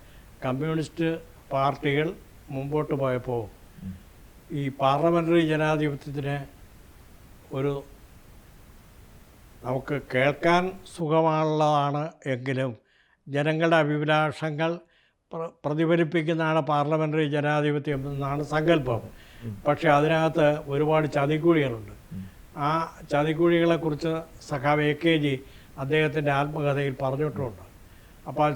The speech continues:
Speaker 1: ചതിക്കുഴി എന്താണെന്ന് ചോദിച്ചാൽ ഈ പാർലമെൻ്ററി ജനാധിപത്യത്തിൽ ഒട്ടേറെ സുഖ സൗകര്യങ്ങൾ,
Speaker 2: ഉം.
Speaker 1: പിന്നെ സ-,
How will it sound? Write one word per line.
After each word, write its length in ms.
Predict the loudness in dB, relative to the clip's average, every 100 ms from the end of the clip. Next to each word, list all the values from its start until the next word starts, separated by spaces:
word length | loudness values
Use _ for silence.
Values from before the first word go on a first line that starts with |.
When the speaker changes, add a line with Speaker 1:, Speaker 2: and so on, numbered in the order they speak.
| 2
Speaker 1:
ചതിക്കുഴി 460 | 2 0 2 4 4
എന്താണെന്ന് 320 | 4 2 2
ചോദിച്ചാൽ 300 | 0 0 -2 -4 -14 -20 -20 -20 -10 -4
ഈ 20 | -4 0
പാർലമെൻ്ററി 600 | 2 2 2 2 4 4 4
ജനാധിപത്യത്തിൽ 720 | 2 2 2 2 0 0 0 0
ഒട്ടേറെ 400 | -4 0 2 0 0
സുഖ 220 | -4 -2 0 2
സൗകര്യങ്ങൾ, 540 | 2 2 0 -2 -4 -8 -16 -16 -12
Speaker 2:
ഉം. 100 | -12 -14 -20 -12
Speaker 1:
പിന്നെ 200 | -6 -4 -4
സ-, 200 | -4 -6